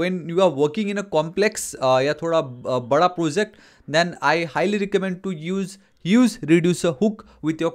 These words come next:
context A P I, तो किलर, फिर तो परफेक्ट कॉम्बिनेशन है, आप कोई भी वेबसाइट क्रिएट कर लोगे, ठीक है। तो I hope आप, आपको पता चल गया, that's why सेम वही है यार। आप अगर आप ध्यान से देखोगे, so we have a use reducer hook, अ, सेम अपना यूज स्टेट,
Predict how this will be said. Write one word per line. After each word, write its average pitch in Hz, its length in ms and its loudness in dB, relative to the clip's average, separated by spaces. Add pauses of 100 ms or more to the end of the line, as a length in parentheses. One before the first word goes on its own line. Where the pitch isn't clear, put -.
context 156 540 -6
A 139 120 2 (100)
P 151 140 2
I, 165 40 -2 (260)
तो 165 160 -4 (120)
किलर, 175 320 2 (220)
फिर 160 100 -4
तो 190 120 -2 (120)
परफेक्ट 175 280 0
कॉम्बिनेशन 123 580 0
है, 92 100 -10 (800)
आप 147 180 -2
कोई 175 260 2
भी 202 240 -2
वेबसाइट 165 480 -2
क्रिएट 139 220 0
कर 110 100 -4
लोगे, 92 300 -6 (420)
ठीक 156 140 -2
है। - 140 -4 (140)
तो 180 60 4
I 165 120 8
hope 220 200 8
आप, 196 120 10
आपको 196 200 4
पता 180 220 4
चल 160 160 -2
गया, 156 200 2
that's 185 300 2
why 247 100 4
सेम 254 320 0
वही 180 180 0
है 123 120 4
यार। 135 200 2 (440)
आप 180 340 4
अगर 170 220 4
आप 202 120 2
ध्यान 165 180 4
से 202 100 0
देखोगे, 165 340 2
so 196 160 0
we 196 180 2
have 196 140 4
a 196 140 6
use 185 260 -2
reducer 190 340 0
hook, 208 120 0 (420)
अ, 139 100 -2
सेम 190 300 4
अपना 185 220 -2
यूज 175 340 -2
स्टेट, 110 300 -4